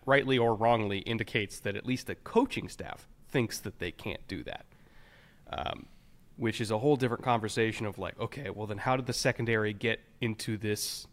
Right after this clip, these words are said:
particular state where you don't think you have the speed? Um, like, do,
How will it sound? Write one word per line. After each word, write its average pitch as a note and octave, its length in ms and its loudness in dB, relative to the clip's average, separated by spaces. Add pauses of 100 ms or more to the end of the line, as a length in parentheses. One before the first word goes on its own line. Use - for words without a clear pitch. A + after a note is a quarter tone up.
(120)
particular A2 540 -2
state - 400 -2
where A2 120 -4
you G2+ 140 -4
don't - 280 -2
think A2+ 200 -2
you F#2+ 120 2
have F#2 240 -4
the D2+ 80 -8
speed? - 380 -8 (760)
Um, C#2+ 340 -4 (440)
like, - 200 -10
do, G#2 200 -4